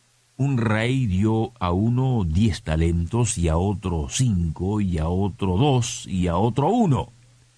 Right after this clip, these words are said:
Les dio orden de invertir sus talentos,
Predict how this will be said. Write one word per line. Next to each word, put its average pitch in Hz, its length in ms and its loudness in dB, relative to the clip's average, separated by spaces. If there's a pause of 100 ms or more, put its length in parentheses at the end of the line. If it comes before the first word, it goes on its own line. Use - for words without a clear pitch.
(400)
Les 190 260 2
dio 254 160 4
orden 262 540 4
de 214 100 4
invertir 208 880 2
sus 190 280 0
talentos, 220 600 0